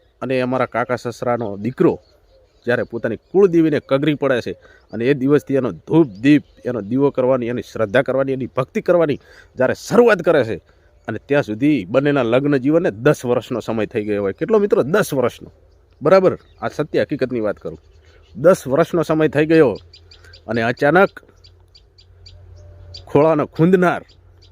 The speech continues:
માની ભક્તિ એક વર્ષ કરી, ફક્ત એક જ વર્ષ પોતાની ઈષ્ટ દેવતાની, પોતાની કુળદેવીને નમી પડ્યા, કુળદેવીની ભક્તિ કરી, ધૂપ દીપ બધું કર્યું. એક વર્ષ પછી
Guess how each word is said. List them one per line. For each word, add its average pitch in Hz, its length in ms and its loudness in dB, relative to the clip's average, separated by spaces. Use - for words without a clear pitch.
માની 139 300 0
ભક્તિ 143 520 0
એક 147 140 0
વર્ષ 135 280 0
કરી, 151 380 0
ફક્ત 160 240 -2
એક 185 340 4
જ 180 120 0
વર્ષ 165 220 4
પોતાની 139 340 -2
ઈષ્ટ 147 280 -4
દેવતાની, 139 460 0
પોતાની 123 280 -2
કુળદેવીને 175 600 4
નમી 147 260 2
પડ્યા, 139 220 2
કુળદેવીની 175 460 4
ભક્તિ 110 360 -6
કરી, 151 200 2
ધૂપ 131 240 -2
દીપ 139 260 0
બધું 131 200 -2
કર્યું. 135 280 -2
એક 160 280 2
વર્ષ 139 300 0
પછી 127 300 -2